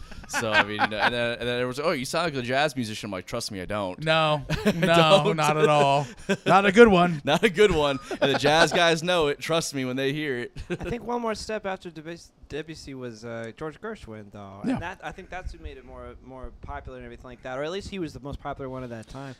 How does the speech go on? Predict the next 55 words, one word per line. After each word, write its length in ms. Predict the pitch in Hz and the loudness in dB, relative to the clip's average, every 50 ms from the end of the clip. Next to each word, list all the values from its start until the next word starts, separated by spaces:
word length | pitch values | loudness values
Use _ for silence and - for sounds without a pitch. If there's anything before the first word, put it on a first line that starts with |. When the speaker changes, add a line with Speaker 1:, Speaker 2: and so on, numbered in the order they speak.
| _ | _
Speaker 1:
Yeah, 80 | - 214 | 6 6
but 120 | 208 214 | 8 8
he 80 | 254 302 | 8 8
was 120 | 302 277 | 8 8
Speaker 3:
But 80 | 233 254 | 8 12
Speaker 1:
more 100 | 269 269 | 12 12
Speaker 3:
I 20 | 254 | 12
Speaker 1:
of 60 | 233 | 12
a 80 | 220 185 | 8 4
Speaker 3:
think 100 | - 180 | 4 2
Speaker 1:
classical 460 | 208 226 220 214 - - 190 180 175 | 2 4 4 2 2 2 0 0 2
composer 640 | 170 170 147 - - 175 175 170 160 139 156 156 143 | 2 2 6 6 6 6 6 4 4 4 2 2 2
that 260 | 131 135 123 117 143 | 2 2 0 0 -2
Speaker 3:
Right. 300 | 196 254 247 170 120 101 - _ _ _ _ - | -8 -10 -10 -10 -12 -14 -18 _ _ _ _ -20
Speaker 1:
borrowed 440 | - 123 - 156 160 156 156 147 135 - | 0 6 10 12 12 12 10 10 6 4
from 160 | 139 127 107 | 2 0 0
jazz. 540 | 98 120 139 156 151 117 104 85 71 - - | 2 2 4 4 4 2 0 -2 -6 -6 -4
Speaker 3:
But 80 | 151 165 | -4 -4
it's 160 | 175 - - | -4 -4 -6
not, 180 | 196 214 214 196 | -6 -6 -6 -6
it 80 | 165 | -8
seems 420 | - - - - 233 311 302 226 190 | -10 -10 -8 -8 -6 -6 -8 -6 -4
like, 240 | 202 196 185 156 - | -4 -2 -2 -4 -6
just 160 | - 156 - | -8 -10 -8
on 80 | 170 | -8
the 80 | 160 139 | -8 -8
timeline 420 | - - - 160 165 165 160 143 | -8 -8 -6 -6 -6 -4 -4 -6
of 80 | 135 - | -6 -8
things, 300 | - 139 135 135 127 - | -8 -8 -8 -8 -10 -10
it 80 | 120 113 | -14 -14
seemed 220 | - 156 156 143 | -14 -12 -12 -10
like 180 | 139 139 131 - - 120 113 - | -10 -10 -10 -10 -12 -14 -12 -12
they 140 | 135 131 131 | -12 -10 -10
both 320 | 123 - 127 127 139 - | -10 -8 -8 -8 -8 -10
just 180 | - 131 113 - | -12 -16 -18 -18
hit 200 | - 135 127 127 | -20 -20 -20 -20
at 80 | - | -18
the 60 | - 117 | -20 -20
same 280 | - - 123 120 107 | -20 -18 -18 -16 -12
time. 380 | - - 131 131 127 113 107 107 - | -12 -12 -12 -12 -12 -14 -14 -12 -10
Blues. 320 | 123 127 135 139 135 139 | -8 -6 -6 -6 -4 -4
Speaker 1:
Have 80 | 147 175 | -2 -2
you 60 | 202 | -2
ever 100 | 208 196 | -2 -2
heard 140 | 185 202 190 | -2 -2 -2
that 160 | 175 175 143 | -2 -4 -4
Russian 340 | 135 139 143 143 - 156 131 | -2 -4 -4 -4 -6 -8 -8
composer 540 | 135 135 113 135 139 139 135 117 139 139 123 | -8 -4 -2 -2 -2 -2 -4 -6 -6 -8 -6
that 100 | 127 117 | -8 -8
wrote 240 | 107 117 123 117 - | -6 -6 -6 -6 -6
those 180 | 135 123 - - | -8 -10 -10 -10
crazy 520 | - - - - 120 117 123 107 113 123 | -16 -16 -12 -10 -8 -8 -8 -8 -10 -10
jazz 360 | 104 110 113 110 110 107 107 | -8 -8 -8 -8 -8 -10 -10
etudes, 540 | 120 113 107 - - 127 120 117 107 107 - - | -12 -14 -12 -12 -10 -8 -8 -8 -10 -12 -16 -16
Kas-, 240 | - 110 - _ | -18 -20 -20 _